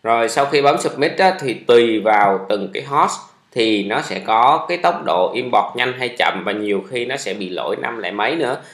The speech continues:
Nếu mà xuất hiện một cái trang trắng á, thì mọi người, ờ, contact lại với lại nơi cung cấp hosting để nhờ họ hỗ trợ ha. Ví dụ như của mình thì nó không có sao.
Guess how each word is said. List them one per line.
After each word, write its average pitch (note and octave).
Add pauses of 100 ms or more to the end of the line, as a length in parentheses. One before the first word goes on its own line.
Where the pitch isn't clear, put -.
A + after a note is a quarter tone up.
(200)
Nếu C3+
mà F3+
xuất E3
hiện G#2+
một G2+
cái D3
trang C3+
trắng C3
á, G#3+ (140)
thì A2
mọi F#2+
người, G#2
ờ, F2+ (220)
contact -
lại F#2
với B2+
lại F#2+
nơi B2+
cung C3
cấp C3+
hosting C3
để G2
nhờ G#2
họ E2
hỗ F#2
trợ -
ha. C3 (300)
Ví B2+
dụ A2+
như A2+
của -
mình G#2+
thì G2+
nó A2
không A#2+
có B2
sao. A#2+